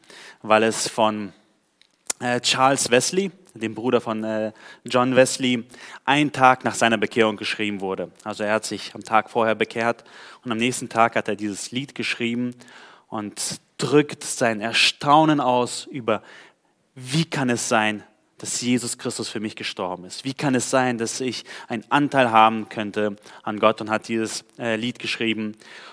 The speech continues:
Und, ähm, deswegen ist es so herrlich, äh, mit euch zusammen zu singen, weil wir wollen auch heute auf diesen Jesus schauen, diesen, der für uns,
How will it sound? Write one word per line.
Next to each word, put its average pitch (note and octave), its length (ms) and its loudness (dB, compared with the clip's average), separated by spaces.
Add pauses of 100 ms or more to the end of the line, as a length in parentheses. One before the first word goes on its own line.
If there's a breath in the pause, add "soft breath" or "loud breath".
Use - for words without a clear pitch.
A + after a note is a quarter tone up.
(120)
Und, F#2+ 680 -8
ähm, F#2+ 420 -8 (280)
deswegen B2 360 4
ist A#2 120 0
es A#2 240 -2 (300)
so - 140 -4
herrlich, C#3 540 6 (300)
äh, A#2 100 -8
mit A2+ 160 -4
euch A2 140 0
zusammen G#2+ 260 -4
zu A#2 100 -6
singen, A#2 300 0 (280 loud breath)
weil A#2+ 100 -2
wir G#2+ 140 -2
wollen A#2+ 380 4 (240)
auch - 240 0
heute C3 420 6 (300 loud breath)
auf - 140 -6
diesen B2+ 340 0 (220)
Jesus B2+ 720 4
schauen, G#2 500 2 (320 loud breath)
diesen, B2 380 -2
der A2+ 240 2
für A2 180 -6
uns, G#2+ 300 -6